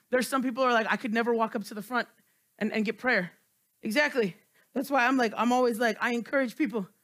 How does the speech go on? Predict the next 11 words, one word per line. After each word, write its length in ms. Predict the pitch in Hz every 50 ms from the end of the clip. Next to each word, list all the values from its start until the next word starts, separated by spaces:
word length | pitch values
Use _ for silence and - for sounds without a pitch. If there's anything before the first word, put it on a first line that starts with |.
| _ _ _ _ _ _ -
together 480 | 254 220 180 254 277 285 233 202 190 - - -
to 80 | 247 -
come 200 | - 285 277 269
up 100 | 240 202
to 80 | 269
the 80 | 247 214
front 220 | 185 294 277 220
because, 260 | 247 208 - 262 214
like, 160 | 269 254 220 214
it 100 | 262 262
encourages 560 | 240 202 - 311 311 311 302 214 254 233